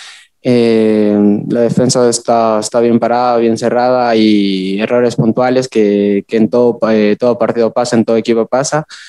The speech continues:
pero, eh, recién comenzó el campeonato y espero que dentro del campeonato seamos una defen-, una de las defensas más, más fuertes, ¿no?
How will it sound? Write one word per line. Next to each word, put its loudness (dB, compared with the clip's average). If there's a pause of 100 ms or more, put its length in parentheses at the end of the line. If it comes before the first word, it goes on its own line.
(220)
pero, 0 (320)
eh, -2
recién 0
comenzó 0
el 0
campeonato 0
y 2
espero 0 (540)
que 0
dentro 2
del -2
campeonato -2
seamos 0
una 2
defen-, 0
una 2
de 2
las 2
defensas -2
más, -2
más -4
fuertes, -2
¿no? -8